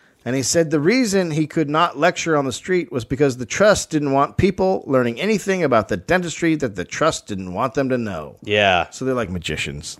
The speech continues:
Speaker 1: They don't want
Speaker 2: Right.
Speaker 1: people learning the tricks.
Speaker 2: Yeah, that's what, yeah, right. <clears throat>
Speaker 1: Painless Parker also said the mayor was wrong in claiming it was unsightly for him to pull teeth on the street. <laughs>
Speaker 2: Well, the mayor's always been an asshole.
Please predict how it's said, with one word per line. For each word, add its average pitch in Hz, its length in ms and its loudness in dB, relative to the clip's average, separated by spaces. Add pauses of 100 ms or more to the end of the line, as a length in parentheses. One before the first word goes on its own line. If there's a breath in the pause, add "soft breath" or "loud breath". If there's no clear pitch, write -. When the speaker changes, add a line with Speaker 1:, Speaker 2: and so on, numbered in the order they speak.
Speaker 1:
They 90 120 -6
don't 90 140 -6
want 76 260 -10 (120)
Speaker 2:
Right. 95 300 0
Speaker 1:
people 90 220 -8
learning 82 240 -10
the 78 80 -16
tricks. - 420 -10
Speaker 2:
Yeah, 104 380 2
that's 117 240 -2
what, 123 180 -2
yeah, 123 140 0
right. 117 320 0
<clears throat> - 1600 -14
Speaker 1:
Painless 220 320 4
Parker 196 600 0 (440)
also 196 360 2
said 160 320 2
the 156 80 0
mayor 170 360 4
was 156 160 2
wrong 165 340 2
in 147 140 0
claiming 156 580 -2
it 156 80 0
was 143 200 2
unsightly 147 680 0
for 143 120 -6
him 156 120 0
to 147 60 -2
pull 151 220 2
teeth 139 320 -2
on 143 100 -4
the 139 60 -10
street. - 600 -6
<laughs> - 80 -18
Speaker 2:
Well, 143 140 2
the 123 100 0
mayor's 110 400 2
always 87 240 0
been 92 140 -4
an 85 80 -4
asshole. 82 580 -4